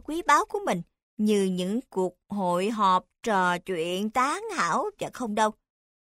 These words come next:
George lại còn khuyên ta đừng quan tâm đến thời sự, nếu tự mình không có phận sự gì để thay đổi được cục diện xã hội.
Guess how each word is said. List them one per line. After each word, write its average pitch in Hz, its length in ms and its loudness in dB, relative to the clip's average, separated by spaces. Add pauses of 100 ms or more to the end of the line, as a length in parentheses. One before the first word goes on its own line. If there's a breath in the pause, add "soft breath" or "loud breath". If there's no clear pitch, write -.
(160)
George 190 220 4
lại 165 140 -2
còn 160 240 -4
khuyên 190 340 -4
ta 190 440 4
đừng 170 240 -4
quan 202 220 2
tâm 220 260 0
đến 254 140 -2
thời 214 200 -2
sự, 175 320 0 (400)
nếu 294 240 4
tự 196 220 -2
mình 190 320 -2
không 240 180 -4
có 294 100 -2
phận 202 240 -4
sự 185 180 -4
gì 190 300 -2
để 220 80 -2
thay 269 260 -6
đổi 220 320 0
được 240 160 -2
cục - 200 -8
diện 196 200 0
xã 233 160 2
hội. 202 280 -2